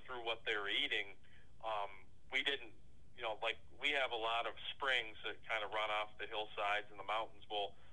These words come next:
all those springs were dried up then. The only water source was way down in the bottoms. So there was a major shift in bedding, specifically doe bedding, which drew the bucks in because those does wanted to be much closer to water.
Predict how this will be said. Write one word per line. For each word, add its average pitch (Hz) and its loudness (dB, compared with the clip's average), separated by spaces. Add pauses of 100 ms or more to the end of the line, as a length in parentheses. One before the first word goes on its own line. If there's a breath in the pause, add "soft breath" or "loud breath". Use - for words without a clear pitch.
(120)
all 143 4
those 135 0
springs 113 0
were 107 -4
dried 107 4
up 110 0
then. 98 0
The 104 0
only 123 2
water 107 2 (100)
source 101 -2 (120)
was 98 -10
way 110 4
down 104 4
in 101 -6
the 95 -10
bottoms. 104 2 (500 loud breath)
So 104 4
there 113 2
was 120 2
a 110 -4
major 110 4
shift - -2
in 101 -6
bedding, 107 2 (320 loud breath)
specifically 135 2
doe 139 4
bedding, 107 4
which 98 -4 (200)
drew 131 0
the 113 -2
bucks 113 0
in 123 2
because 104 2 (440 loud breath)
those 113 0
does 120 2
wanted 104 2
to - -10
be 113 2
much - -6
closer 107 -2
to 98 -4
water. 98 0